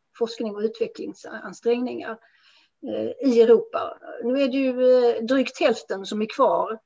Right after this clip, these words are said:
Eh, och då är man kanske inte en, en, en lika stor aktör som med tretton miljarder, men det är väl fortfarande inte obetydligt. Det är ju en miljard euro om året, tio miljarder svenska kronor på, på forskning, för att tillsamm-, fram mer av samordning av europeisk,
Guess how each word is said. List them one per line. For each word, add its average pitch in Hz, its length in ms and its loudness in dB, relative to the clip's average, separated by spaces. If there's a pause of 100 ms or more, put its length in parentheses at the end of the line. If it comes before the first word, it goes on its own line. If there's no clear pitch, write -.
(400)
Eh, 226 80 -8
och 226 180 0
då 240 60 8
är 240 80 4
man 247 140 2
kanske 240 340 0
inte 240 240 0
en, 220 260 -2
en, 220 320 -2
en 240 120 -2
lika 269 220 2
stor 262 240 0
aktör 233 380 2
som 220 180 -2
med 220 100 0
tretton 226 380 0
miljarder, 214 440 0
men 226 200 -2
det 254 80 4
är 254 60 4
väl 254 100 -4
fortfarande 262 480 0
inte 302 160 2
obetydligt. 220 760 -2
Det 240 80 -14
är 233 120 4
ju 262 160 -2
en 240 140 0
miljard 240 520 0
euro 220 300 2
om 226 100 -2
året, 175 360 -4 (560)
tio 240 180 0
miljarder 226 260 0
svenska 220 320 -6
kronor 202 380 -10
på, 196 500 -8
på 196 180 -4
forskning, 220 600 -4 (360)
för 240 80 2
att 233 100 2
tillsamm-, 233 500 2
fram 226 360 0 (260)
mer 254 220 4
av 208 100 2
samordning 208 760 2
av 196 120 -8
europeisk, 208 580 -6